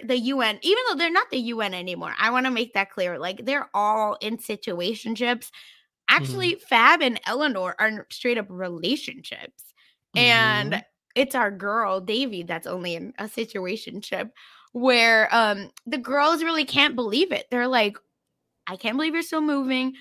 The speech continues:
Speaker 1: but it's okay, Chappelle, because Gears has friends in Mumbai. So Fab will come because Gears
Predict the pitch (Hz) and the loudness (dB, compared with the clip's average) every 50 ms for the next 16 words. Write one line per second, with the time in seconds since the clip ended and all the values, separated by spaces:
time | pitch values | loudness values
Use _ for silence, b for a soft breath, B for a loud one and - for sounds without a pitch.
0 | B B B - 240 254 311 - 392 392 370 - 349 285 247 208 185 185 185 202 | B B B -2 0 0 0 2 2 0 2 2 4 4 4 4 2 2 0 -2
1 | 220 240 - - 208 196 196 196 - 160 170 202 247 240 - 226 208 180 170 226 | -6 -12 -12 -8 -8 -4 -4 -4 -4 -4 -4 -4 -4 -4 -4 -6 -6 -8 -8 -6
2 | 269 311 339 339 339 330 - - 254 262 262 - - - - 269 277 285 311 294 | -4 -2 0 0 -2 -2 -4 -4 -6 -6 -6 -8 -10 -6 -4 -4 -2 -2 -2 0
3 | 294 294 277 269 302 381 427 - - - - - b b b b b b b b | 0 0 0 -2 -2 -4 -8 -10 -10 -12 -14 -16 b b b b b b b b
4 | - 262 254 254 247 - 277 262 262 285 269 254 294 294 285 - - 339 349 220 | 0 2 2 2 2 2 2 4 4 4 2 2 0 -2 -2 -4 -6 -4 -2 -2
5 | - - 208 196 254 247 - 247 220 196 185 214 247 254 254 247 226 208 220 220 | -4 -4 -4 -6 -4 -2 -2 -2 -4 -4 -6 -6 -2 0 0 0 0 -2 -4 -6